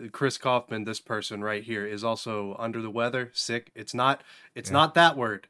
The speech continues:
Speaker 1: It's not, it, it's just a cold. It's just a cold.
Speaker 2: It's not Aaron Rodgers.
Speaker 1: It's not Aaron. <laughs>
Speaker 2: It,
Speaker 1: It's
Speaker 2: it
Speaker 1: not.
Speaker 2: really isn't.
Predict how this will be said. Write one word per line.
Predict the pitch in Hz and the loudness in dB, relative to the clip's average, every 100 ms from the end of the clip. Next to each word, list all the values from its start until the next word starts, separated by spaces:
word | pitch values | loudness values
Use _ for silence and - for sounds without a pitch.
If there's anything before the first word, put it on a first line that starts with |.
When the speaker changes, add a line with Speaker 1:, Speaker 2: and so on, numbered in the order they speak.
| - | -14
Speaker 1:
It's | 113 139 | -10 0
not, | 135 139 - | 2 2 -2
it, | 127 123 | -6 -4
it's | 120 - | -6 -4
just | 127 - | -4 -4
a | |
cold. | 139 151 95 - - - | 0 0 0 -8 -20 -20
It's | - | -16
just | - 104 | -14 -12
a | - | -6
cold. | - 147 151 | 0 6 6
Speaker 2:
It's | 143 | 6
not | 180 196 | 6 6
Aaron | 185 180 160 | 6 6 6
Rodgers. | 147 151 127 107 80 - - _ _ - | 8 6 6 0 -2 -10 -14 _ _ -8
Speaker 1:
It's | 117 | -4
not | 131 131 131 | 2 4 4
Aaron. | 123 120 110 - | 2 0 -4 -10
<laughs> | - | -4
Speaker 2:
It, | 160 | 2
Speaker 1:
It's | 135 180 | 6 8
Speaker 2:
it | |
Speaker 1:
not. | 175 | 8
Speaker 2:
really | 202 196 165 | 8 8 8
isn't. | 185 123 107 | 6 2 -4